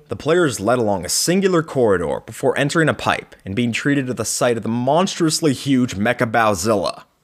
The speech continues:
serving up one of the best comedic set pieces a Mario title has ever seen.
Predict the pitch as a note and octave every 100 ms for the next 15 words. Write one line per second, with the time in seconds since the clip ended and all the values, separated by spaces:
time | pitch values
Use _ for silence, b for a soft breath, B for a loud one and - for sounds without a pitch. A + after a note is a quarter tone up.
0 | _ - - - F3 F3 E3 C#3 D#3 B2
1 | F#2 A#2+ E3 - D#3+ D3+ - - D3 D3+
2 | E3+ - G3+ C#3 A#2 C#3 C3 C3+ C#3 C3+
3 | G#2+ F2+ G2+ F#2+ - G2 B1+